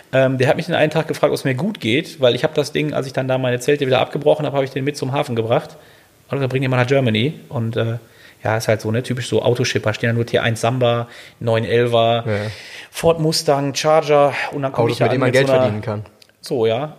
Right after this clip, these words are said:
Speaker 1: Ähm, wobei, ich hab den für ziemlich viel Geld und ziemlich viel Gewinn hab ich den dann noch irgendwann weiterverkauft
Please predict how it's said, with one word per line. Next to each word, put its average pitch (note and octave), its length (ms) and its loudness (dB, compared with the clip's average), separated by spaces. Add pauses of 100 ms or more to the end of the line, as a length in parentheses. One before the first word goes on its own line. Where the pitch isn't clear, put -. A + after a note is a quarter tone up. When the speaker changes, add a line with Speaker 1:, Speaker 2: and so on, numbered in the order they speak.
Speaker 1:
Ähm, B2 420 -2 (100)
wobei, G#3 300 4
ich G#3 140 -4
hab - 100 -2
den F#3+ 220 -2
für E3+ 360 -4
ziemlich - 360 -6
viel G#3 180 -4
Geld E3+ 400 2
und D#3 140 -8
ziemlich A3 260 -6
viel F#3+ 100 -8
Gewinn F3 300 -4
hab F3 80 -4
ich D#3+ 80 -8
den E3 80 -4
dann D#3 100 0
noch D3+ 140 -6
irgendwann C#3+ 340 -4
weiterverkauft E3 880 -2